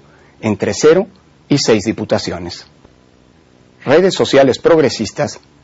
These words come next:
entre cero y cero diputaciones. Fuerza por México, entre cero y cero diputaciones. Candidaturas independientes, entre cero y cero diputaciones.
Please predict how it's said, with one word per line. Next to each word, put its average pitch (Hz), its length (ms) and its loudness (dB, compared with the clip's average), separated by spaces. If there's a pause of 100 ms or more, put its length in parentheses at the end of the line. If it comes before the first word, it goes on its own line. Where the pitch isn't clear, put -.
entre 117 280 0
cero 151 340 2 (460)
y 139 100 2
cero 110 280 2
diputaciones. 113 800 -4 (1040)
Fuerza - 380 -4
por 92 160 -6
México, 117 440 -2 (480)
entre 101 300 -6
cero 160 340 2 (400)
y 160 100 0
cero 117 260 2
diputaciones. 98 800 -6 (1300)
Candidaturas 135 680 0
independientes, 110 840 0 (260)
entre 156 260 2
cero 101 360 -4 (320)
y 120 80 -2
cero 104 280 0
diputaciones. 90 840 -10